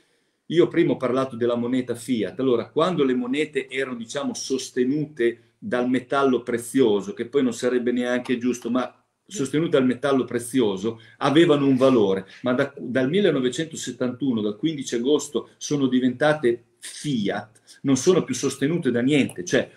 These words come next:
o credi che questa sia la mia moneta valida, oppure non credi niente.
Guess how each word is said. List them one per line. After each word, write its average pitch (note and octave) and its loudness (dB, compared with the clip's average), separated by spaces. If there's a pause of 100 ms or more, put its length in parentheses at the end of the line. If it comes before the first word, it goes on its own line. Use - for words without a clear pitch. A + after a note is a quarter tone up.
(140)
o - 6
credi F3 2
che C3+ -8
questa - -4
sia D3+ -4
la C3 -4
mia C3+ -4
moneta C3+ -4
valida, D3+ -6
oppure A#2 2
non A2+ -6
credi A#2 -8
niente. C3+ -4